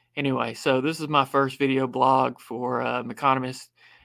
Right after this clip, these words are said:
Head on over to, uh, the mad redneck dot substack dot com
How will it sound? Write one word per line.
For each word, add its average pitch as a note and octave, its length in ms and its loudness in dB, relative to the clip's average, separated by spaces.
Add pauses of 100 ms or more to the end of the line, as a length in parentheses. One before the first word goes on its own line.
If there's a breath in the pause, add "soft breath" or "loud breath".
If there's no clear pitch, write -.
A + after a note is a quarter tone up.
Head D3+ 160 2
on C#3 120 4
over C3+ 260 0
to, B2+ 460 -4
uh, B2+ 320 -6
the C#3 140 -2
mad C3 260 -2
redneck B2+ 480 -4
dot B2 220 -4
substack B2+ 520 -6
dot C3 240 -6
com C#3+ 480 -8